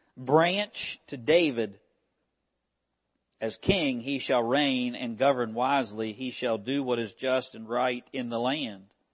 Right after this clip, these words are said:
Now, the Lord says he'll remove the old shepherds, the, namely the scribes and, and Pharisees. He's gonna replace them with, with new shepherds, the apostles, and then ultimately you and I. So here,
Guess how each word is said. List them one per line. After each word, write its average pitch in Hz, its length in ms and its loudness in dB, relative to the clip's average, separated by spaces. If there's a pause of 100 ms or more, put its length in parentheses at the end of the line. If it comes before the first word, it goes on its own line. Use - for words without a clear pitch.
(1400)
Now, 120 80 -6
the 143 100 6
Lord 180 240 10
says 175 220 2
he'll 180 140 8
remove 165 380 6
the 156 120 4
old 202 220 6
shepherds, 107 520 -2 (560)
the, 110 80 -10
namely 143 320 -4
the 120 140 -4
scribes 139 500 2
and, 120 220 -6
and 120 180 -6
Pharisees. 110 680 0 (440)
He's 123 140 -10
gonna 151 180 4
replace 196 640 6
them 117 280 -4
with, 135 280 6 (1300)
with 120 140 -10
new 214 180 8
shepherds, 120 600 2
the 117 80 -6
apostles, 151 680 4
and 120 200 2
then 120 320 0 (560)
ultimately 117 800 -2
you 135 240 -2
and 147 100 2
I. 160 320 4
So 143 140 2
here, 220 540 6